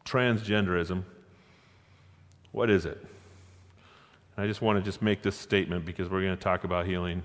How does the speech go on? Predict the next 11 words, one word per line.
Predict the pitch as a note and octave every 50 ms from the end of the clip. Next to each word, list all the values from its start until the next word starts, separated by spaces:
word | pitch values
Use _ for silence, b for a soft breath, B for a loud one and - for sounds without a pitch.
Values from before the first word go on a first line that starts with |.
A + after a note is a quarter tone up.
| G2 -
We | G2+ F#2+ F2+
talk | - G2 F#2 F2
about | - F#2 E2+ D#2
healing. | D#2 F#2+ F2+ F2 E2+ E2+ b b b b b b b b b
What | - A#2+ C3
is | B2+ A2 -
transgenderism? | - - A#2+ G#2+ G2+ G2 F#2 - - - - - - G#2+ F#2+ G#2 G2+ F#2+ F#2 F2+ F2+ F2 E2+ E2 E2+ D#2+ - - - - - b b b b b b b b b b b b b b _ _
Tan-, | - - D3 D#3+ E3 D3+
transgenderism | C#3+ - - - C3 C3 C#3+ C#3 A#2+ - B2+ B2+ B2+ A#2+ G#2+ G2+ G2+ G2 F#2+ G2 G2 F#2+ F#2+
is | F2+ F2
somebody, | - - A2+ A2 G#2 G#2 G2+ G2 F#2 F#2 F2